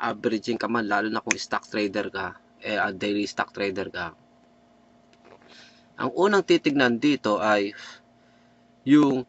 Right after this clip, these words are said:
kung gaano karami ang mga nagte-trade doon sa whatever stocks or company na yun. So, the more na mataas ang bilang, the more na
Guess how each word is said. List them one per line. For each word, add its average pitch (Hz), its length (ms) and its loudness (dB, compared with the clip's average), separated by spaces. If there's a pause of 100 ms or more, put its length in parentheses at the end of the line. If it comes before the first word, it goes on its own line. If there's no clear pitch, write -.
(160)
kung 143 320 2
gaano 139 480 8
karami 117 640 -2 (160)
ang 127 240 0
mga 113 400 -2
nagte-trade 104 720 -4 (160)
doon 107 480 0
sa 95 400 -2 (240)
whatever 107 560 0
stocks - 560 -4
or 107 240 0
company 95 480 -2
na 92 160 -4
yun. 85 140 -12 (680)
So, 113 380 2 (200)
the 110 160 2
more 135 240 4
na 175 120 4
mataas 151 440 2
ang 120 160 0
bilang, 107 480 0
the 123 160 2
more 127 360 2
na 107 320 -4